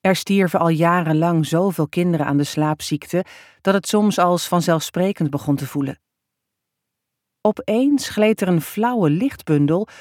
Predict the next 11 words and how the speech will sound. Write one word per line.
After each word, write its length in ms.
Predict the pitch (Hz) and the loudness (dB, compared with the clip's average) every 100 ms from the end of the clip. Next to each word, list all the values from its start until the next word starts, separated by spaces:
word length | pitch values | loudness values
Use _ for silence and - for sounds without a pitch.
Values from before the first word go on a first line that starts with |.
| - | 0
over 220 | 214 208 | 2 2
het 120 | 190 | 0
struikgewas 760 | - - 208 262 - 190 185 - | -4 -4 -2 -2 -2 0 0 0
aan 120 | 175 | -2
de 60 | 160 | -2
overkant. 680 | 220 226 147 131 139 - _ _ _ _ _ _ - | -2 -6 -8 -8 -8 -12 _ _ _ _ _ _ -2
Direct 560 | 196 220 190 262 - | 2 4 4 0 -2
ging 220 | - 202 | 0 0
Shane 380 | - 165 147 151 | 2 0 2 4
rechtop 360 | 160 170 226 - | 2 -2 -4 -6
zitten. 380 | - 120 123 | -8 -8 -12